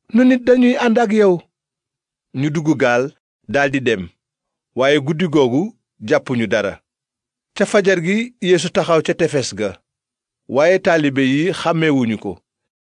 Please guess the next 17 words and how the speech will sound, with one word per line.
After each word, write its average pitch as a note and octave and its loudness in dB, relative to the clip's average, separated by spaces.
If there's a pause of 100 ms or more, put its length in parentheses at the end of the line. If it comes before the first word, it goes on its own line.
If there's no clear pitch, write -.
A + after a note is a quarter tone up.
(200)
Yeesu D3 0
ne E3 2
leen C#3 0
nag, G#2 -4 (500)
"Mbokk B3+ 0
yi, A#2 -4 (680)
xanaa C#4 2
jàppu A#3 2
leen D3 2
jën?" C3+ 0 (1600)
Ñu C3+ -2
ne D3 0
ko, A2+ -6 (360)
"Déedéet." D3+ 2 (880)
Mu D3 -2
ne D#3+ 0
leen, A#2 -2